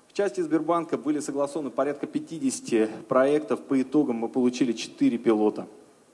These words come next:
Э, Ростелеком, э, за четырнадцатый год, э, мы заключили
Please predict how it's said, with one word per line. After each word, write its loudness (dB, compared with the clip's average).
Э, 2
Ростелеком, 0
э, 2
за -2
четырнадцатый -6
год, 4
э, -8
мы -2
заключили 2